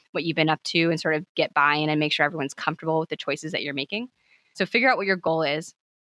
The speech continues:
Then ask, "What is it that you want the room to feel?" So what do you want people to walk out of that room thinking about, taking away from, and the sort of emotional tone of your presentation? And then what's the one thing that you want them to take away or to learn?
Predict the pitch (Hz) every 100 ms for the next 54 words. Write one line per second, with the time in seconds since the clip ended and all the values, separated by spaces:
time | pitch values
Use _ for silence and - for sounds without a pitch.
0 | _ _ _ - 190 208 285 - 180 180
1 | - - - - 185 202 247 262 269 247
2 | 208 175 185 180 175 175 - 170 - -
3 | 151 - - _ _ - - - - 180
4 | 170 170 _ _ _ _ - 196 202 233
5 | 233 180 170 - 175 175 165 170 160 160
6 | 156 - 160 160 151 156 156 - 170 170
7 | 165 156 147 143 139 _ - 180 165 156
8 | 151 160 151 143 147 - 156 156 156 -
9 | 160 156 175 180 175 170 175 160 - 160
10 | 156 156 160 156 - 135 175 226 - _
11 | _ _ - 208 220 247 247 214 240 -
12 | 294 240 233 226 220 214 190 196 175 185
13 | 196 190 180 - 175 180 165 160 156 156
14 | 175 156 131 120 -